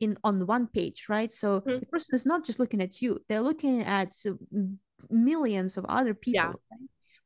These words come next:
Speaker 1: And your content is being scrolled, like, in three,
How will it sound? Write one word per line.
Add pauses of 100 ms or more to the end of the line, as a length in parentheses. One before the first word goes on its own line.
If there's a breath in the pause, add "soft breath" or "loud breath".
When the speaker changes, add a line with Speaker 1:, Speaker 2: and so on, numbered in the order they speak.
(100)
Speaker 1:
And (200)
your
content
is
being
scrolled,
like,
in
three,